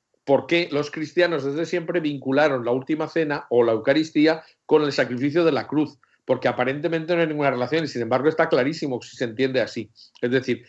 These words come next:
Jesús promete durante la cena derramar su sangre para el perdón de los pecados y cuando lo ha cumplido en la cruz dice, "Todo está consumado".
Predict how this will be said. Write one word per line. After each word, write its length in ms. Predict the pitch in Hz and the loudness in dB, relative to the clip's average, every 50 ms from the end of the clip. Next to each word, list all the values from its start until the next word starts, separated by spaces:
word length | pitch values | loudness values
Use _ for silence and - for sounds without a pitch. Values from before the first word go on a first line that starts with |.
| _ _ _ | _ _ _
Jesús 360 | - 120 120 151 170 165 165 | -4 -2 2 2 0 0 2
promete 600 | - 139 131 127 139 160 175 - 127 107 95 - - | 4 4 4 6 6 2 2 2 -2 -6 -6 -6 -6
durante 340 | 127 131 123 123 120 123 123 | -2 -2 -2 -2 0 -2 -2
la 140 | 120 113 | -2 -2
cena 360 | 110 - 156 139 123 101 - _ _ _ - - _ _ | 0 0 0 0 0 -6 -10 _ _ _ -20 -20 _ _
derramar 400 | - 139 131 123 131 127 143 151 | -2 -2 0 2 2 0 0 -2
su 120 | - 156 | -4 -4
sangre 320 | 135 - 156 156 151 139 123 | -4 -4 -4 -2 -2 -4 -2
para 160 | 120 120 120 | 0 0 0
el 40 | 113 | 0
perdón 200 | 113 113 131 135 | 0 -2 -2 0
de 60 | 147 | 0
los 100 | 143 143 | 0 2
pecados 420 | - 160 139 151 151 165 165 165 - _ _ - | 0 2 2 4 4 4 4 2 0 _ _ -8
y 160 | - 165 143 | -6 -6 -2
cuando 300 | - 165 165 151 156 160 | 4 4 4 4 6 4
lo 120 | 160 170 185 | 4 6 4
ha 100 | 196 - | 4 2
cumplido 720 | 214 214 208 175 214 208 214 208 185 185 196 226 - - | -2 -6 -6 -8 -6 -4 -4 -2 -2 -2 -2 -2 -4 -2
en 180 | 156 143 143 139 | -2 0 0 2
la 160 | 139 139 139 | 0 0 0
cruz 300 | 143 185 202 208 165 - | 0 0 -2 -2 -2 -4
dice, 280 | 151 165 139 156 147 | -4 -4 0 0 0
"Todo 280 | 143 147 175 180 175 170 | 2 4 2 4 4 4
está 200 | 165 - 165 165 | 2 2 0 0
consumado". 600 | 160 160 143 - - 117 117 120 110 92 95 _ | 0 -2 -4 -4 -8 -8 -6 -6 -8 -8 -12 _